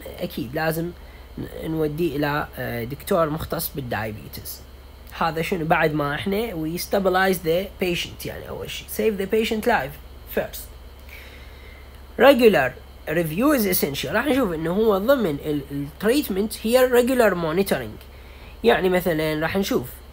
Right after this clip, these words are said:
اكو اشياء اسويها اراقبها كل ساعة، اكو، آه، آه، اشياء كل ساعتين. يعني دائمًا اسوي مونيتورنج للفيتال ساينز،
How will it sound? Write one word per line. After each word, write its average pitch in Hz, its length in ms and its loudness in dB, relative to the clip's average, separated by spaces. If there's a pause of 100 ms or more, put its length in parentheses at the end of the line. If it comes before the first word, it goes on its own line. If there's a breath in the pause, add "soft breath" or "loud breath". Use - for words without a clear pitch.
(140)
اكو - 180 0
اشياء 156 500 2
اسويها 156 680 0
اراقبها 151 420 0
كل 127 220 -2
ساعة، 202 600 6
اكو، - 160 -4
آه، - 480 -6 (400 loud breath)
آه، - 320 -2
اشياء 165 280 2
كل 139 200 -2
ساعتين. 202 920 2 (1300 loud breath)
يعني 220 200 4
دائمًا 190 460 10
اسوي 180 300 2
مونيتورنج 156 600 2
للفيتال 127 500 0
ساينز، 113 440 -4